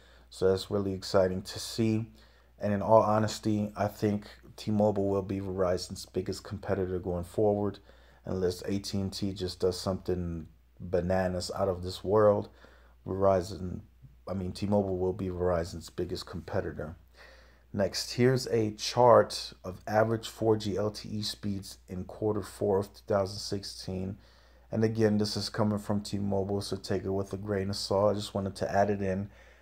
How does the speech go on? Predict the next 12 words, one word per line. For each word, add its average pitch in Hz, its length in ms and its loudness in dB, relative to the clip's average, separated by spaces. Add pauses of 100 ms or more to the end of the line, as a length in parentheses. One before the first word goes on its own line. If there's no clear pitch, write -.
(140)
T-Mobile 110 440 2
says 101 420 0 (280)
these 104 280 -4
reports 104 560 0
come 101 240 -2
from 101 260 -2 (100)
Ookla, 110 520 0 (240)
Ookla 117 580 2
and 92 220 -8
billions 98 400 0
of 90 180 -8
people 98 500 -2